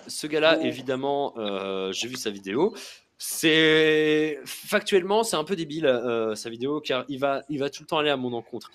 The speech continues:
Speaker 1: Euh, c'est le but de faire une vidéo le trente et un décembre. Voilà, moi, le trente et un décembre, j'étais quoi ? J'étais avec mes potes, on buvait des bières, on mangeait.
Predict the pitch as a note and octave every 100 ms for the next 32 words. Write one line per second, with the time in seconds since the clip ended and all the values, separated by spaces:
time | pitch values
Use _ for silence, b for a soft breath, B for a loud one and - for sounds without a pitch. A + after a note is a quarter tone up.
0 | b b - A2+ A#2 - C#3 C3 D3+ C3+
1 | B2+ C#3+ A#2 B2 C#3 B2+ B2+ C3+ C3 C#3
2 | B2+ B2+ B2+ C3 A2+ A#2+ A#2 A2 A#2 A#2+
3 | A#2 A#2 D3 A#2+ G#2+ G#2 A#2 F#2+ G2+ G2
4 | - G2+ G#2+ A2+ B2+ G#2+ G2 F#2+ G2+ G2+
5 | F#2 G#2 A#2+ G#2 G#2 G#2+ A2+